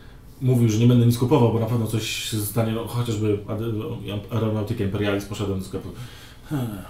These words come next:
za ile mi to sprzedasz? A za tyle. A. wezmę. <laughs> No, więc nie będę się tutaj mówił, że nic nie kupię, ale, e,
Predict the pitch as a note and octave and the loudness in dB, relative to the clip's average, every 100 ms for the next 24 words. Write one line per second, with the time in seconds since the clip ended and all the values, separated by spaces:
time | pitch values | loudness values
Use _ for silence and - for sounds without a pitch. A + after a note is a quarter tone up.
0 | G#2 C#3+ A2+ G2+ G2+ F2 E2+ A2+ A2+ A#2 | 0 2 2 0 -4 -6 -8 -4 -4 -4
1 | E2+ D2+ - A2+ - - - - - G#2 | -6 -10 -14 -16 -18 -20 -20 -18 -8 -6
2 | - G#2 - - D#3+ D#3 D#3 D#3+ D3+ D3+ | -6 -8 -8 2 4 8 8 6 2 0
3 | A#2 - - A#2+ G2 - A#2+ A#2+ D3 C3+ | -2 -6 -2 0 0 -2 -2 0 0 0
4 | A#2+ A#2+ A2+ A2 A2 G#2+ G2+ G#2 C#3+ C3+ | 0 -2 -2 -4 -4 -2 0 0 -2 -2
5 | D3+ D3 A#2 A2+ A2 | -2 -2 -2 -2 -4